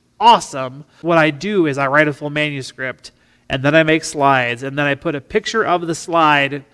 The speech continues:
next to the sentence, and I highlight the sentence in the manuscript. So you know, if you're running slides,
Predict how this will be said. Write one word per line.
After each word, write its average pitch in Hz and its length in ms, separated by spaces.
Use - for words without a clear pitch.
next 151 280
to 165 100
the 147 120
sentence, 147 440
and 123 100
I 123 100
highlight 226 420
the 131 100
sentence 139 400
in 135 100
the 131 60
manuscript. 160 720
So 185 180
you 185 280
know, 190 500
if 156 160
you're 160 100
running 160 240
slides, 139 680